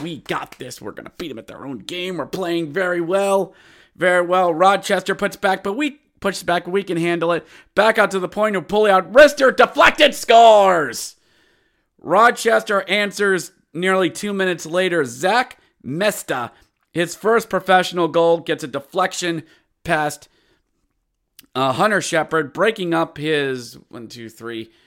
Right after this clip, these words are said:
four and a half period shutout streak. Lawrence Palat gets a sixth assist, and Linus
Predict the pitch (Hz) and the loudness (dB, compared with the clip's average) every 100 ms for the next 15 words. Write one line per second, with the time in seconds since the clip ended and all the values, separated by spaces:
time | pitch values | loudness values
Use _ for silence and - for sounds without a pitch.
0 | _ _ _ 202 247 220 156 175 165 160 | _ _ _ -2 0 0 0 0 -2 -2
1 | 160 160 143 - 160 156 - 139 127 - | -2 -2 -4 -2 0 0 0 -2 -2 -6
2 | 139 147 131 - _ - _ - 135 196 | -4 -4 -4 -12 _ -20 _ -4 2 2
3 | 247 220 - - 180 185 175 170 151 139 | 2 -2 -8 -10 -2 2 2 2 -4 -4
4 | 131 - 190 190 - - _ - - - | -8 -8 -8 -8 -14 -20 _ -10 -10 0
5 | 226 226 - _ _ _ _ - 131 135 | 0 0 -10 _ _ _ _ -6 -4 -2
6 | 160 175 170 - | 0 0 -2 -4